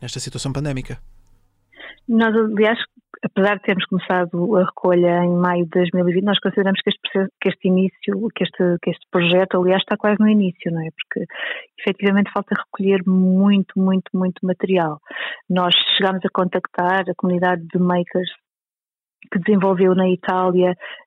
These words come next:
Speaker 2: eh, os projetos para, hum, impressão de válvulas, não sei se se lembra desse caso, que em abril faltavam em todos os hospitais italianos.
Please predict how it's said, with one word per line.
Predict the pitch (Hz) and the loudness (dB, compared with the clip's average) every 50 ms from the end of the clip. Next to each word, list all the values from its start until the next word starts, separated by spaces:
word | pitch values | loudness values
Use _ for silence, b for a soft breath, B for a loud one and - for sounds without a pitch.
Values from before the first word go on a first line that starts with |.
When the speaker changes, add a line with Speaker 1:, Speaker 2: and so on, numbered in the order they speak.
| - - | -4 0
Speaker 2:
eh, | 190 190 185 180 180 180 180 175 175 175 | 2 2 4 4 2 2 2 2 2 0
os | - 233 214 185 220 190 185 185 185 180 175 165 - - - | 0 -4 -4 -4 -4 -2 0 0 0 -2 -4 -6 -8 -4 -2
projetos | 190 175 170 185 180 180 - - _ - | -2 0 2 0 0 0 -2 -8 _ -2
para, | 190 180 180 180 180 180 175 175 175 175 | 0 2 2 2 2 2 2 2 0 0
hum, | 175 175 175 175 220 202 | 0 -2 -2 -2 -2 0
impressão | 190 180 - - - - 185 185 185 | 0 0 0 -2 -2 -2 0 0 2
de | 175 170 160 | 0 0 0
válvulas, | 202 190 190 190 175 180 185 180 180 180 - - | 0 0 0 0 0 0 0 2 2 2 2 0
não | 196 175 175 | 0 -2 -4
sei | - 185 - | -4 -6 -8
se | - - - | -8 -14 -4
se | - 190 | -2 0
lembra | 185 190 190 180 175 185 | 2 2 2 2 0 0
desse | 170 185 180 - - - | 0 0 -4 -4 -6 -8
caso, | - 196 185 185 180 175 - - B B B B B B B _ _ | -4 -2 0 0 0 -2 -4 -8 B B B B B B B _ _
que | - 190 | -2 0
em | 180 180 185 185 | 2 2 4 2
abril | 180 170 185 196 208 202 180 - - | 2 2 4 4 4 4 2 2 -2
faltavam | 185 180 - - 185 175 170 180 180 | -4 -4 -2 -2 -2 0 0 0 0
em | 170 | 2
todos | - 180 175 165 | 2 0 0 0
os | 165 180 | 0 -2
hospitais | 175 - - - 180 - - 175 175 165 | -2 -2 -2 -4 -4 -2 0 0 0 0
italianos. | 175 170 - 185 175 170 180 180 180 190 202 | -2 -2 -2 -2 0 0 0 0 0 0 0